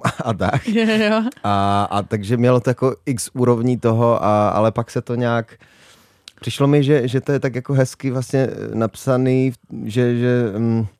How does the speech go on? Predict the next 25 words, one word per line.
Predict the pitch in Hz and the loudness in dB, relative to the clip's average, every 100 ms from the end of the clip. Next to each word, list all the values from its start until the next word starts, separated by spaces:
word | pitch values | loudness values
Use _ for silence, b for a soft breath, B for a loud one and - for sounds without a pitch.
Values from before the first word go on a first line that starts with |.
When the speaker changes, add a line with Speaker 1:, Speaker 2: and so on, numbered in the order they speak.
| _ - | _ -10
Speaker 1:
si | - | -2
tam | 117 | 0
člověk | 127 113 | 0 0
najde, | 120 117 117 | 2 2 0
co | 110 | -2
chce, | 113 - 117 101 | -6 0 2 4
že, | 92 101 98 | 4 2 2
že | 107 101 | -2 0
nějak | 107 104 | -2 -2
jako | 110 107 117 | -4 -2 0
vlastně | 120 120 127 | 0 0 -4
i | 135 | -2
úroveň | 139 127 127 127 | 0 2 4 2
toho | 131 | 0
crushe | 123 117 107 127 | 0 -2 -2 0
a | 117 | 2
minulosti | 117 110 117 110 - | 2 4 2 0 -4
dávné | 120 110 113 127 131 131 | 0 0 0 0 0 -2
Speaker 2:
Mm. | 233 233 226 226 | -2 0 -2 -4
Speaker 1:
a | - | -6
úroveň | 120 117 113 113 | -4 -2 -2 -2
jako | 113 107 117 | -4 -4 -4
toho, | 98 117 120 | -2 -2 -2
co | 101 117 110 | -2 -6 -6
Speaker 2:
Úplně, | 233 - 359 370 | -10 -8 -8 -8